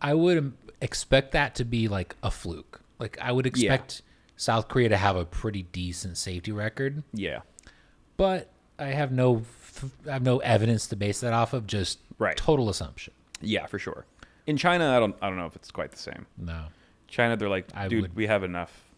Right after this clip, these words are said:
Speaker 2: We have so many of us. We don't, <laughs> it's, it's okay <laughs> if we
Speaker 1: I,
Speaker 2: lose
Speaker 1: you
Speaker 2: a
Speaker 1: know
Speaker 2: few."
Speaker 1: what's wild is just watching people working in factories in China, like, working with, with, uh, hot steel that's getting, like,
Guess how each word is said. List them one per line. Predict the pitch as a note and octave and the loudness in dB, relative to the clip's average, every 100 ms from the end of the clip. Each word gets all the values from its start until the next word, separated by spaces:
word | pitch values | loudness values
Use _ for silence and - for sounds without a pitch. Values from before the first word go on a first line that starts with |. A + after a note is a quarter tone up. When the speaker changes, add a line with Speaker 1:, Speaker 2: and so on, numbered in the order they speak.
| _ - | _ -8
Speaker 2:
We | G#2+ | -2
have | F#2+ | -2
so | - F#2+ | -2 -4
many | G2+ G2 | -4 -4
of | E2+ D2+ | -6 -8
us. | D2 - - _ | -12 -14 -20 _
We | - | -6
don't, | G#2+ G#2+ - _ | -4 -4 -8 _
<laughs> | _ - | _ -16
it's, | - - | -14 -10
it's | - | 0
okay | C#3+ - - - C#3 - - - | 0 0 -2 0 -2 -4 -10 -18
<laughs> | _ - | _ -10
if | - | 2
we | F#3+ | 4
Speaker 1:
I, | |
Speaker 2:
lose | B2+ C3 | 6 4
Speaker 1:
you | C#3 | 4
Speaker 2:
a | |
Speaker 1:
know | C4+ | 4
Speaker 2:
few." | A3+ | 4
Speaker 1:
what's | G2+ | 2
wild | G2 G#2 A#2 A#2 G2 | 0 4 6 6 4
is | G2+ | -2
just | A2 G#2 - | -2 -4 -2
watching | G2+ G#2+ A#2+ | 0 0 -2
people | A2 A#2 G#2+ G#2+ | -2 -4 -2 -2
working | F#2+ F#2+ G2 G#2+ G2 | 0 0 -2 -6 -8
in | - F2+ | -6 -6
factories | - F#2 E2+ G#2 F#2 | -4 -4 -4 -6 -6
in | F2+ | -6
China, | - F#2+ | -8 -8
like, | F2+ F2 - - - - _ _ | -8 -10 -12 -20 -20 -20 _ _
working | A#2 C#3+ D3+ C#3+ | 2 4 4 2
with, | C3+ A#2 - - - | 4 6 4 -2 -2
with, | B2 G#2+ - - - - | 0 0 -2 -12 -12 -4
uh, | G#2+ G2 F#2+ F2+ F2 E2+ D#2+ E2 - _ _ | 0 0 0 -2 -4 -6 -8 -12 -18 _ _
hot | - B2+ - | -2 -2 -2
steel | - A2+ A2+ B2 B2+ | -6 0 2 2 2
that's | G2+ - | -2 -6
getting, | - A2 G2+ | -4 -2 -2
like, | F#2 E2 - | -4 -6 -10